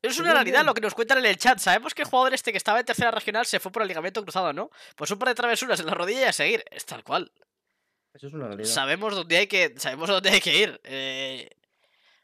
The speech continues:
Speaker 1: eso es así. O sea, tú un jugador, ¿sabes? Que está toca-, a Hazard le calzan en el tobillo de Meunier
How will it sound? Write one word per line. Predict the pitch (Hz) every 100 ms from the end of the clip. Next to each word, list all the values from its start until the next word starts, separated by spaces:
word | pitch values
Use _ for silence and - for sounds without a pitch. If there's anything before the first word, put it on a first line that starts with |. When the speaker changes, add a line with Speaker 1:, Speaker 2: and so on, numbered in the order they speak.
| _ -
Speaker 1:
eso | 147 196
es | 220
así. | 202 160 180
O |
sea, | 160 151
tú | 156 226
un | 285
jugador, | 294 262 214 170
¿sabes? | 160 147
Que | 170
está | - 208
toca-, | 220 156
a |
Hazard | 143 147 143 170 247
le | 214
calzan | 160 170 247 262
en | 262
el | 247
tobillo | 240 247 247
de | 202
Meunier | 196 196 190 240 -